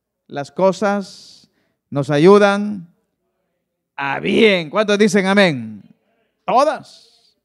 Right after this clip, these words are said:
Aun cuando usted le pida algo a Dios y Dios le dice que no. A ella no le gustó, ¿verdad?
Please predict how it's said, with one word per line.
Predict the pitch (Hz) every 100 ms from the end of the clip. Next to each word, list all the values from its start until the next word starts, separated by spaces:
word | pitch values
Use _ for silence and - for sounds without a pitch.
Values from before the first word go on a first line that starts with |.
| _
Aun | - 151 196
cuando | 214 202
usted | 185 202
le | 202
pida | 202 202
algo | 196
a | 185
Dios | 202
y | 190
Dios | 196
le | 190
dice | 190 180
que | 160
no. | 165 208 - _ _ _ _ _ _ _ _ _ _ _ _ _ _ _ _ _
A | 123
ella | 123
no | 123
le |
gustó, | 123 123 175 151
¿verdad? | 139 190